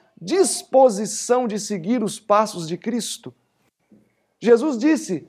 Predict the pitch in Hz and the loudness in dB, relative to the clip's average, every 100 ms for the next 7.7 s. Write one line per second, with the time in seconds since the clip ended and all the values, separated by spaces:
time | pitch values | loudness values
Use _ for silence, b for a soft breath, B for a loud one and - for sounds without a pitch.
0 | _ - 240 262 - - 285 262 - 269 | _ -6 -2 -2 -6 -8 -4 -4 -4 -8
1 | 254 247 226 233 226 226 254 254 - _ | -8 -6 -6 -4 -2 -2 -2 -6 -16 _
2 | _ _ 208 214 - 233 196 151 131 110 | _ _ -10 -10 2 4 4 0 -4 -8
3 | - _ _ _ _ _ _ _ _ _ | -16 _ _ _ _ _ _ _ _ _
4 | _ _ _ 180 208 285 240 285 277 220 | _ _ _ 2 2 2 0 0 0 0
5 | 220 220 262 233 240 254 214 - _ _ | 0 2 0 2 2 2 -2 -6 _ _
6 | _ _ 220 285 277 - 214 208 202 196 | _ _ 4 6 4 2 4 4 4 2
7 | 202 233 294 175 - - 123 | 2 2 2 0 -6 -10 -14